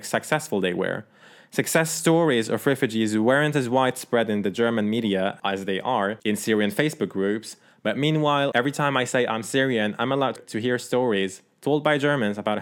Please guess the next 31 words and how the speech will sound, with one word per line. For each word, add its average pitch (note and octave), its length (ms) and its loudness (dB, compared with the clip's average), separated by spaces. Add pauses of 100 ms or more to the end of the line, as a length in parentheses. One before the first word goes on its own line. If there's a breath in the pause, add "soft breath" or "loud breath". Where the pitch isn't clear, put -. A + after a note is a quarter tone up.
how B2+ 100 2
successful - 560 -2
other G#2+ 220 0
Syrians G#2 440 -2
became G#2+ 600 -2 (320 soft breath)
in A2+ 180 2
the G#2+ 120 2
host G#2 280 2
society. G2 640 -2 (480 loud breath)
Let's C#3+ 280 0
go F3+ 180 4
back D#3 300 0
to - 100 2
the C3 140 4
initial A#2+ 360 0
question. G2+ 560 0 (320 soft breath)
If A#2+ 140 -2
Syrians D#3+ 520 2
have D3 180 0
the - 80 0
potential C3 680 0
to A#2+ 120 0
start B2+ 240 2
a C#3 40 2
career A#2+ 460 2
or A2 160 0
even C3+ 300 0
continue C3+ 420 2
their A2+ 160 2
educational A2 560 0
process, F#2+ 580 -2